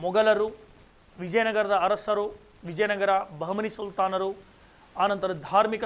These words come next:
ಸುಧಾರಣಾ ಚಳವಳಿ, ಆನಂತರ ಮರಾಠರು. ಈ ರೀತಿ ಅತಿ ಪ್ರಮುಖವಾದಂಥ ರಾಜ ಮನೆತನಗಳು. ಹಾಗಿದ್ರೆ ಈಗ ಅರಬರ ದಾಳಿಗಳು ಅಂದರೆ ಯಾವುದಿಲ್ಲ very important ಅರಬರ ದಾಳಿಗಳಲ್ಲಿ ಅಂದರೆ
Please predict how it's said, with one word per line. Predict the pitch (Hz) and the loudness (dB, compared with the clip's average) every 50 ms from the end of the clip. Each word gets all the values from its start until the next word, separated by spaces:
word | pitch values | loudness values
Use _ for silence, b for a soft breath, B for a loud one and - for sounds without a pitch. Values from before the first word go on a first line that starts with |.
| 202 | -6
ಸುಧಾರಣಾ | - 214 202 202 202 190 - | -4 -6 -4 -4 -6 -8 -6
ಚಳವಳಿ, | - 185 185 185 202 196 202 - - - - - - - - - - 175 | -6 -6 -4 -4 -4 -6 -6 -10 -18 -20 -20 -20 -20 -20 -20 -12 -8 -6
ಆನಂತರ | 196 196 196 185 - 247 254 - - 175 185 | -6 -4 -6 -6 -6 -6 -6 -6 -8 -6 0
ಮರಾಠರು. | 196 208 226 208 - - 160 131 - - - - - - - - - - - 226 | 4 4 4 4 2 -2 -8 -14 -14 -18 -20 -20 -20 -20 -20 -20 -20 -8 -4 -2
ಈ | 254 262 254 233 | -2 -2 -2 -4
ರೀತಿ | 226 220 185 - 247 254 - - - - 214 | -4 -6 -8 -8 -10 -10 -10 -12 -8 -8 -8
ಅತಿ | 185 - 254 - - | -6 -6 -8 -6 -6
ಪ್ರಮುಖವಾದಂಥ | 214 208 208 202 202 202 196 180 185 185 - 165 - 190 | -6 -6 -6 -6 -2 -2 -2 -2 -2 -4 -4 -2 0 0
ರಾಜ | 190 190 170 190 190 | 0 0 -2 -4 -4
ಮನೆತನಗಳು. | 208 202 175 156 135 123 123 123 123 - _ b b b b b b b b | -4 -4 -6 -8 -12 -12 -14 -18 -20 -20 _ b b b b b b b b
ಹಾಗಿದ್ರೆ | - 240 240 247 226 233 220 | -2 -2 0 -2 -2 -4 -4
ಈಗ | 180 165 147 156 196 247 294 - - - _ - - - - - - - - - - - - - - - _ _ - - 175 | -4 -4 -2 -2 -2 -4 -6 -12 -20 -20 _ -20 -20 -20 -20 -20 -20 -20 -20 -20 -20 -20 -20 -20 -20 -20 _ _ -6 0 2
ಅರಬರ | 208 226 262 262 240 277 262 262 208 180 170 | 4 4 4 6 6 4 4 4 0 2 4
ದಾಳಿಗಳು | 220 226 233 233 220 226 220 220 220 - - 214 | 4 4 4 4 2 2 2 0 -2 -2 -8 -10
ಅಂದರೆ | 196 190 190 185 202 226 240 262 254 - - - 208 | -6 -4 -4 -2 0 0 0 -2 -4 -8 -10 -4 0
ಯಾವುದಿಲ್ಲ | 208 208 254 262 220 254 233 220 208 202 | 2 4 4 2 2 -2 -2 -2 0 0
very | 208 214 220 214 | 0 -2 -2 -4
important | 185 - - 196 190 196 190 190 185 - 160 | -8 -6 -6 -4 -4 -4 -6 -10 -10 -4 -2
ಅರಬರ | 190 214 196 208 202 185 165 | -2 0 0 0 -2 0 0
ದಾಳಿಗಳಲ್ಲಿ | 190 185 185 185 180 180 180 180 175 170 165 | 0 0 0 -2 -2 -4 -4 -4 -4 -6 -6
ಅಂದರೆ | 160 160 180 226 | -6 -2 -2 -2